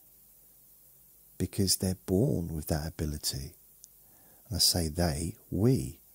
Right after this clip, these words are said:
we are born with the ability to relax deeply,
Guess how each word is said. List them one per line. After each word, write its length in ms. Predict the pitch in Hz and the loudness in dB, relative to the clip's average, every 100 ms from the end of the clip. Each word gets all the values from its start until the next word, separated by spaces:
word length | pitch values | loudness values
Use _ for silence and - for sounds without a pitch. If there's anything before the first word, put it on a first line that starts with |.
| - - | -18 -6
we 520 | 80 98 64 80 - - - - - - - - - - - - - | 0 0 0 -6 -10 -18 -20 -20 -20 -20 -20 -20 -20 -20 -20 -20 -10
are 120 | 98 - | -10 -8
born 460 | - 85 76 71 71 - - - _ - - - - - - - _ - | 0 2 2 -2 -8 -16 -20 -20 _ -20 -20 -20 -20 -20 -20 -20 _ -10
with 120 | 82 | -4
the 120 | 80 | -2
ability 680 | 76 82 80 76 - 73 69 | 0 0 0 0 -2 -2 -4
to 160 | - - | -6 -8
relax 600 | 78 76 73 73 - - | -6 -6 -6 -8 -6 -8
deeply, 640 | - 71 - - 67 - | -4 -6 -6 -10 -10 -10